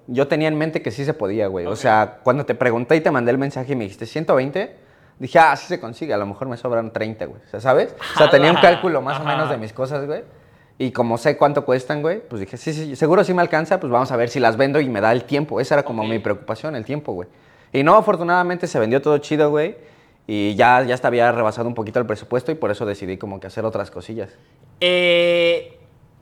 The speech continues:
Speaker 2: ¿cu-, qué fue lo primero que compraste?
Speaker 1: Eh, los vuelos, güey.
Speaker 2: Los vuelos, ¿cuánto te salió?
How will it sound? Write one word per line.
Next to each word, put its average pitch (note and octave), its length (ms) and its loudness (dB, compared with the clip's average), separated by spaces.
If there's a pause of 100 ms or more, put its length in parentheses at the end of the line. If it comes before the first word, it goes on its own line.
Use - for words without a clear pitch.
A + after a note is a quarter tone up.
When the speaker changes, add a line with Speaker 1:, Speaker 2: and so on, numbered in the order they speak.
Speaker 2:
¿cu-, G#3 280 0
qué A3+ 120 4
fue A#3 140 6
lo A3+ 100 4
primero G3+ 280 2
que G3+ 100 -6
compraste? F3+ 560 -2 (720)
Speaker 1:
Eh, A2+ 340 6
los A2 220 0
vuelos, A#2 340 2
güey. E2+ 140 -10
Speaker 2:
Los D3+ 260 0
vuelos, E3+ 340 4
¿cuánto F3 300 2
te D#3 100 -8
salió? D3+ 320 0